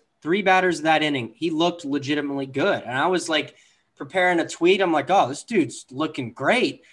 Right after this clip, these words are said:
And, like, before I can even, like, start typing, it's like, "Oh, you just hung the shit out of a curveball, and now the, the lead is gone." So it's unfortunate for him. You know, I think he's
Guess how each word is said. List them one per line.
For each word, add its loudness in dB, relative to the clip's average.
And, -2
like, 0
before 0
I 4
can -4
even, 0
like, 0
start -2
typing, 0
it's -10
like, -2
"Oh, 0
you -2
just -10
hung 0
the -6
shit -2
out 2
of -6
a -6
curveball, -2
and -8
now -2
the, -10
the -12
lead -8
is -14
gone." -18
So -6
it's -2
unfortunate 0
for -8
him. -2
You -4
know, 0
I 2
think -6
he's -6